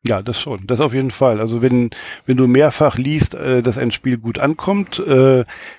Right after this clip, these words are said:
dann kannst du, oder dann, dann rechnen wir damit, dass das dann auch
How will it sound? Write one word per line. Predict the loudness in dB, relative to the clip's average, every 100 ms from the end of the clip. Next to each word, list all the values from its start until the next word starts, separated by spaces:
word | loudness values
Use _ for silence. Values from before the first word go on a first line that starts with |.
| _
dann | -2 0
kannst | 0 -2 -4
du, | -4 -4
oder | -2 0
dann, | 0 0 -4 -2
dann | -2
rechnen | 0 0 2 2 4
wir | 2
damit, | 2 0 0
dass | 0
das | 0 -2 0
dann | 0 2
auch | 0 0 -4